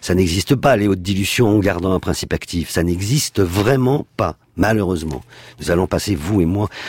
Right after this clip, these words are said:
pour d'abominables rationalistes. Alors ?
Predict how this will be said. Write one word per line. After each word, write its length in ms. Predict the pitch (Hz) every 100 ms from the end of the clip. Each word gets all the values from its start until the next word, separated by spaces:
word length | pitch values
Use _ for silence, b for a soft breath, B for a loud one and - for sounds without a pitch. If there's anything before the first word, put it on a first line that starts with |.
| B B
pour 200 | 95 -
d'abominables 880 | 85 92 87 80 82 82 76 73 64 -
rationalistes. 1500 | - 71 92 - - 87 78 73 76 82 - - - _ - _ _ _ _ - - _ _ -
Alors ? 420 | 117 87 73